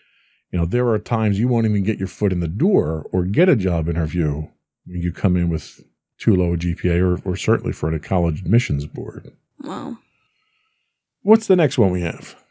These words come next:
Speaker 2: So the next one is lacking skills and knowledge. Even if you paid full attention in the subjects that interested you and neglected others, it's still bad news.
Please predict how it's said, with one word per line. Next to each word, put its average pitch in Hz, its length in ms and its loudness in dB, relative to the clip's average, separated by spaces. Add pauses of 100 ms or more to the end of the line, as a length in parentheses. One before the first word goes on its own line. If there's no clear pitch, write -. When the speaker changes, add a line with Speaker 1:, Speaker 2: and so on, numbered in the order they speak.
(320)
Speaker 2:
So 320 320 0
the 320 80 0
next 359 340 0
one 277 220 2
is 254 300 0
lacking 220 400 -4
skills 208 460 -4
and 214 100 -2
knowledge. - 720 -2 (400)
Even 359 280 4
if 359 140 2
you 285 100 4
paid 254 280 2
full 349 260 2
attention 269 540 2
in 214 240 -4
the 208 120 -2
subjects 214 600 0
that 190 200 -4
interested 285 480 2
you 190 300 0
and 170 140 -4
neglected 208 560 -4
others, 202 600 -2
it's - 320 0
still 285 360 4
bad 196 260 -2
news. - 540 -8